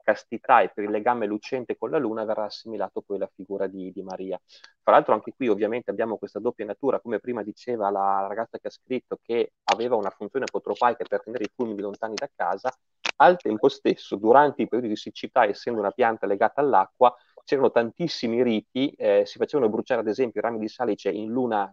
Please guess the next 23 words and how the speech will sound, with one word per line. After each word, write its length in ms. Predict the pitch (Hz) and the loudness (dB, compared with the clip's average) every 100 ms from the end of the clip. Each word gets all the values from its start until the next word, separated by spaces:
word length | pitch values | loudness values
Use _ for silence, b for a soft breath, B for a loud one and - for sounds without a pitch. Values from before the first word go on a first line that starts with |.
| _ | _
calante 540 | 117 117 113 101 - | 4 6 4 2 0
all'imbrunire 760 | 101 113 131 156 113 107 123 - _ _ _ | 0 2 0 0 2 2 2 2 _ _ _
per 140 | 165 143 | 8 8
richiamare 420 | 123 131 131 120 | 6 4 6 6
la 60 | |
pioggia 420 | 139 117 107 110 - | 4 4 4 4 0
qualora 320 | 107 107 117 | 2 0 0
ancora 280 | 107 107 107 | -2 -2 -2
non 140 | 101 - | -4 -8
fosse 300 | 101 - 101 | -10 -6 -4
arrivata, 420 | 98 95 85 - | -2 -2 -4 -6
proprio 220 | 113 - | -6 -6
per 120 | - | -4
la 120 | 95 | -2
caratteristica 500 | - 98 107 - 107 | -2 -6 -6 -8 -6
del 120 | 98 107 | -6 -2
salice 280 | 104 - | -4 -4
di 60 | 92 | -8
essere 240 | 90 92 | -10 -10
legato 340 | 90 85 - 87 | -6 -6 -6 -6
all'acqua. 380 | 90 85 - - | -2 -2 -4 -10
Quindi 180 | 104 | -10
c'è, 180 | - 95 | -6 -6